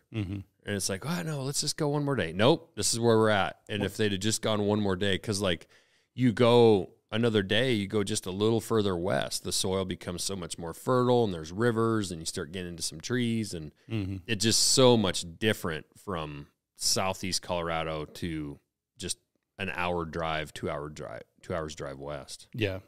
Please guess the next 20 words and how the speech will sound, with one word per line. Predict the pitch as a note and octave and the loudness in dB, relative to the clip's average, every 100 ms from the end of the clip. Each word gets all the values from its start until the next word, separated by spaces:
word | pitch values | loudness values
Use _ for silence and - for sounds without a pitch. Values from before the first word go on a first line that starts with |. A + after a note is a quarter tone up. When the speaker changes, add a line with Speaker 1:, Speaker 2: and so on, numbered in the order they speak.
| F#3+ | -4
Speaker 1:
and | B2 A2 A2 | -2 -2 -2
I've | - B2 G2 | 0 0 2
made | A2 G2 | 0 0
the | |
same | F#2+ A#2 G2 | -2 -2 -2
joke | G2 F#2+ | -4 -4
to | - | -6
Kara's | - G2+ F#2+ - | -4 -4 -2 -4
family. | F#2 F#2+ F#2+ | -4 -6 -6
So | F#2 A2 | -2 -2
my | G#2 F#2+ | 0 -2
wife, | F#2 G#2 G2 | -4 -4 -6
Kara, | - A#2+ G2+ F#2 | -2 0 0 -2
is | C#3 A2 | -4 -2
actually | G2 G2 G#2 | 0 0 -2
the | F#2 | -4
fifth | - G2+ | -4 -6
generation | - G2+ F#2 F#2 - F#2 | -4 -6 -4 -6 -6 -8
rancher. | F#2 F#2 - G2+ - _ _ - | -10 -10 -12 -14 -16 _ _ -10
Speaker 2:
Okay. | F#2 E2+ | -2 -2